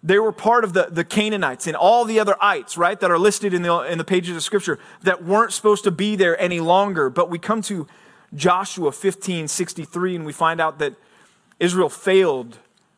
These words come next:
to drive out the Jebusites. And so they remained and they lived in Jerusalem alongside of Israel, in the midst of Israel, from that day forward. You remember the, the incident with David and, and Goliath.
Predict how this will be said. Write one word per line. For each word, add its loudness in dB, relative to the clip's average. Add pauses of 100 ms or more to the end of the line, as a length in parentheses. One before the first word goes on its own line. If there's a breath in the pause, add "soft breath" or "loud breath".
(180)
to -4
drive 0
out 0
the -10
Jebusites. -10 (160)
And -8
so -2
they -2
remained -4
and -6
they 2
lived 0
in -4
Jerusalem -6
alongside 0
of -4
Israel, -6
in -6
the -4
midst -4
of -8
Israel, -4 (200 loud breath)
from -2
that 0
day -2 (200 soft breath)
forward. -2 (1500 loud breath)
You -2
remember 2
the, 0
the -2
incident -2
with -2 (160)
David 0
and, -8
and -6
Goliath. -2